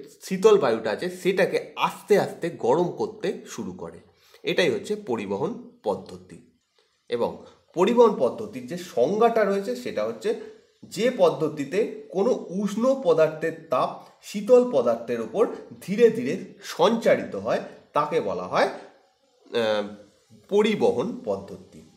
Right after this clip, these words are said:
যে পদ্ধতিতে কোনো উষ্ণ পদার্থের তাপ শীতল পদার্থের ওপর ধীরে ধীরে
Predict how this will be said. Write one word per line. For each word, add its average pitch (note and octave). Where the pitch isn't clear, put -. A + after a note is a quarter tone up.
যে E3+
পদ্ধতিতে G#2
কোনো A#2+
উষ্ণ E3+
পদার্থের B2+
তাপ F3
শীতল A#3
পদার্থের A2+
ওপর F3+
ধীরে G3
ধীরে E3